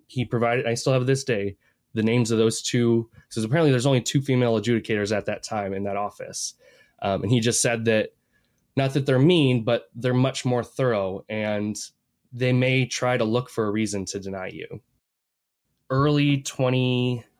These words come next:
sixteen, that our immigration lawyer helped us submit the I four eighty-five application to adjust status. So to move from per-, being paroled to a permanent resident. Um,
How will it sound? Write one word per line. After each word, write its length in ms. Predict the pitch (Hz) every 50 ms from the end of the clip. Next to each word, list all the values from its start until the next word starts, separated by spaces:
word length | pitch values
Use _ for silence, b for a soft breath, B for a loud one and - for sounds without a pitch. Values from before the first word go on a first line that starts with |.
| _ _ _ _ _ _ _ _ _ _ _ -
sixteen, 880 | - - - - - 160 151 - - - - - 131 120 117 113 110 107
that 100 | 110 107
our 320 | 110 104 107 104 107 107 - - _ _
immigration 400 | 120 120 120 117 120 113 - 123
lawyer 180 | 117 110 110 110
helped 340 | 107 - 113 104 107 - -
us 220 | 107 107 107 -
submit 460 | - - 117 107 107 110 110 110 - -
the 640 | 107 110 107 107 110 110 107 107 104 107 101 b b b b b b b b
I 200 | - 110 113 117
four 240 | 113 - - 117 113
eighty-five 640 | 110 113 107 - 120 107 104 104 107 107 95 - -
application 720 | 120 107 - - 113 - - 120 110 - - 120 113 107 104
to 140 | - - 120
adjust 320 | 104 - 117 110 104 -
status. 640 | - - 110 104 104 131 170 170 - - - - b b b b b b b b b
So 380 | - - - 107 101 98 95 92 - -
to 160 | - 110 104 104
move 200 | 110 110 110 110
from 300 | - 113 107 104 104 -
per-, 220 | - - 107 - -
being 200 | 117 117 113 113
paroled 640 | - - 120 113 110 107 110 113 123 127 127 - - -
to 460 | - - 113 107 107 107 104 104 107 - _ _
a 60 | -
permanent 300 | - - 123 117 120 -
resident. 580 | 110 107 104 101 98 104 120 139 - - - - b b b b b b b b b b b b b _
Um, 640 | - 107 107 104 104 101 101 101 98 98 101 101 101